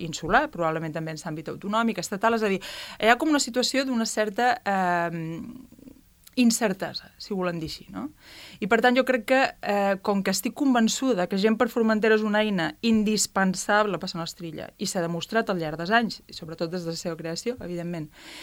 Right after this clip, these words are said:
i s'ha demostrat que Gent per Formentera és capaç, és capça-, és capaç, perdó, d'aglutinar, eh,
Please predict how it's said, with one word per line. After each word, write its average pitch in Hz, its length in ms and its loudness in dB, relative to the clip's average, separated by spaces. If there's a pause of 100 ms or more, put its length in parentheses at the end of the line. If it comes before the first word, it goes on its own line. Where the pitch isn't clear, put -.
(440)
i 240 140 2
s'ha 240 160 4
demostrat 240 500 4
que - 80 -4
Gent 214 140 2
per 214 100 0
Formentera 214 680 0 (420)
és 226 160 2
capaç, 226 720 4 (340)
és 208 180 -2
capça-, 202 460 0
és 196 140 -2
capaç, 202 340 2
perdó, 196 260 0
d'aglutinar, 196 760 4 (880)
eh, 185 520 10